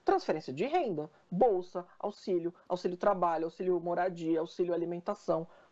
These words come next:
né? As universidades sabem disso, tem um monte de estudos de implementação, já é, já é, é, é essa a forma de fazer,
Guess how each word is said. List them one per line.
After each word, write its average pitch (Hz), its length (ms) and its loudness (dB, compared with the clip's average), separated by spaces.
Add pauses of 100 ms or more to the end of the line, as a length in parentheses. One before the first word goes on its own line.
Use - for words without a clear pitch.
(100)
né? 190 140 2
As 226 140 -2
universidades 233 580 0
sabem 269 400 -2
disso, 220 200 -6
tem 233 120 -4
um 202 120 -2
monte 226 360 0
de 175 60 -10
estudos 180 400 -4
de 175 80 -4
implementação, 175 840 -2 (340)
já 185 240 4
é, 247 260 -2
já 214 240 0
é, 202 720 -2
é, 180 220 -2
é 523 300 0
essa 427 200 -4
a 294 40 -6
forma 226 420 -2
de 214 80 -10
fazer, 175 400 -6